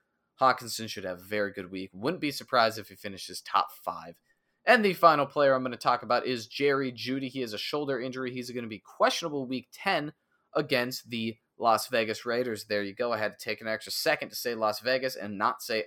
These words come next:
Oakland. I'm getting better at this. Uh, he is,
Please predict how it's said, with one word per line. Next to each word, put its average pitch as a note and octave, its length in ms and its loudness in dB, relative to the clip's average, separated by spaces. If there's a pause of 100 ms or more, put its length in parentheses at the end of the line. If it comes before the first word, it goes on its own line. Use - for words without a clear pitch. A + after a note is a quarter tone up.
Oakland. E3+ 460 -2 (240)
I'm G#2 120 -18
getting B2 240 -4
better C3 320 4
at F#2+ 160 -2
this. - 300 -6 (480)
Uh, A2 380 6
he C#3+ 600 -4
is, B2 240 -4